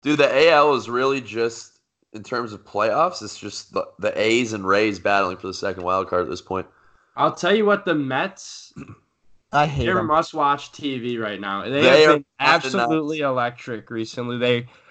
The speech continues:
Speaker 2: I wanna say they've won fifteen of their last seventeen.
Speaker 1: They're eight and two in their last ten. That's all I know. They're only a game
Speaker 2: Lights
Speaker 1: back in that
Speaker 2: out.
Speaker 1: wild card. That, I hope they make it.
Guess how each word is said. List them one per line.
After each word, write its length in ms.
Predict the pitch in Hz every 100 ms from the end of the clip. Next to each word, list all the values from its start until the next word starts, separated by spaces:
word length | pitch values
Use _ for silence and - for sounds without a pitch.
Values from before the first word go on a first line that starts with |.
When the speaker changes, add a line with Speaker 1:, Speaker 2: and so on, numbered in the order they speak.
| - -
Speaker 2:
I 120 | 127
wanna 280 | 139 151 151
say 260 | - 165 151
they've 260 | 143 135
won 400 | 131 135 131 123 127 _ _ _ _ _ _ _
fifteen 580 | - 156 147 - 165 147
of 80 | 135
their 160 | 135
last 340 | 127 127 127 -
seventeen. 720 | 131 135 143 - 151 156 156 _ _ _ _
Speaker 1:
They're 180 | 117 117
eight 200 | 120 143
and 100 | 127
two 180 | - 131
in 40 | 110
their 120 | 101
last 340 | 98 95 -
ten. 180 | 104 92
That's 160 | 92 -
all 140 | 104
I 80 | 98
know. 260 | 98 95 90 _ _ _ _ _ _ _ _ _ _ _ _ _ _ _ _ -
They're 140 | 123
only 200 | 131 131
a 40 |
game 360 | 120 123 123 127
Speaker 2:
Lights 100 | 127
Speaker 1:
back 180 | 123 127
in 80 | 117
that 140 | 101
Speaker 2:
out. 80 | 101
Speaker 1:
wild 240 | 117 120 -
card. 320 | 107 104 101
That, 220 | 120 127 -
I 160 | 139
hope 320 | 165 208 208 -
they 80 |
make 300 | 101 90 92
it. 160 | 80